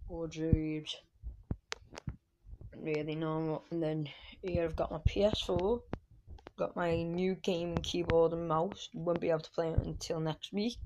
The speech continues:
'cause I'm banned. Um, yep, but it's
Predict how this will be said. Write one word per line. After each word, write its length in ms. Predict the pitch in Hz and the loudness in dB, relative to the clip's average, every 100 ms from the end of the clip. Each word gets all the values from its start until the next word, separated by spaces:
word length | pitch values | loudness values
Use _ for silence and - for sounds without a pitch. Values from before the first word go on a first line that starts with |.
| - | -4
'cause 380 | 156 143 139 - | 0 0 -2 -4
I'm 100 | 151 | -6
banned. 340 | 147 156 175 233 - - - - - - - - | -2 -2 -2 -6 -10 -20 -16 -16 -12 -12 -6 2
Um, 480 | 185 175 175 170 - - - - - - - - - - - - - - - - - - - - - - | 6 6 6 2 -6 -14 -20 -10 -8 -8 -10 -12 -12 -14 -12 -10 -12 -20 -18 -16 -16 -10 -10 -8 -10 -2
yep, 280 | 185 208 220 | 2 2 0
but 120 | - 180 | -2 -2
it's 220 | 165 | -2